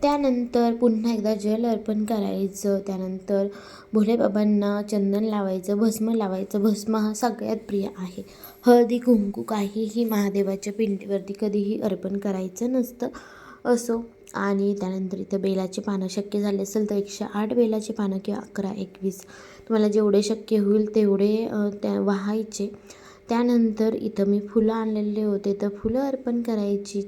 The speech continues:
छान अशी. आणि पांढरी फुलं तर महादेवांची सगळ्यात प्रिय आहे,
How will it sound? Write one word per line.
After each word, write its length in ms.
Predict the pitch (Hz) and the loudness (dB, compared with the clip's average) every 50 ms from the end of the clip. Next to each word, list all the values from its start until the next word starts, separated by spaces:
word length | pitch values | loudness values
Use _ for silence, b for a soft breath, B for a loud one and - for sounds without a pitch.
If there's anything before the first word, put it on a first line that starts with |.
| 202 | -4
छान 260 | - 214 208 208 202 196 | -4 -2 0 0 0 -2
अशी. 260 | 185 - - 190 202 202 B B B B B 233 214 B | -2 -4 -4 -6 -6 -6 B B B B B -16 -12 B
आणि 160 | - 202 196 202 | -2 0 0 2
पांढरी 420 | 202 208 202 196 190 180 202 202 | 2 0 0 0 2 2 2 2
फुलं 260 | 202 208 208 196 190 | 2 2 0 0 0
तर 120 | 202 - 208 | 0 0 0
महादेवांची 640 | 202 190 190 190 180 190 196 196 190 190 - 202 | 2 2 2 0 0 0 0 0 0 -2 -4 -6
सगळ्यात 440 | - 220 208 190 180 180 196 196 196 - - - | -6 -4 -4 -4 -2 -2 -2 -2 -2 -6 -6 -2
प्रिय 280 | 202 202 196 196 196 - - | 0 0 2 0 0 -2 -2
आहे, 380 | - 202 196 190 190 180 185 | -4 -4 -4 -4 -4 -4 -6